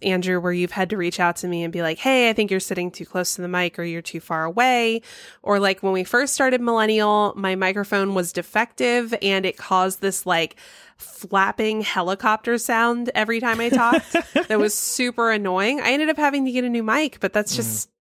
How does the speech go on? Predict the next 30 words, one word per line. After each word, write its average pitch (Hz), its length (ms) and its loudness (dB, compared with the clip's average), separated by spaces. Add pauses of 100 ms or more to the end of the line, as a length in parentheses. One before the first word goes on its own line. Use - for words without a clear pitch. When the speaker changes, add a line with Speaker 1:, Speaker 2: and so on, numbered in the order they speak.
Speaker 1:
you 220 140 -2
know, 202 240 0
it's 214 140 -6
just - 180 -4 (220)
par 196 180 0
for 208 100 -4
the 190 100 0
course 202 440 0
with 185 120 -6
this 185 180 -4
kind 180 180 -4
of 175 80 -4
stuff. - 500 -2 (540)
Speaker 2:
Yeah. 175 320 2
Speaker 1:
Um, 165 240 -10 (300)
and 214 120 2
it 220 120 0
sounds 359 400 0
like 254 200 0
you're 240 120 0
probably 247 840 -2 (640)
frustrated 240 920 0
by 247 200 2
this 262 280 0
because 214 340 -2
it's 208 160 -4
been 202 180 0
an 196 140 0
ongoing 180 720 0
issue. 269 560 -2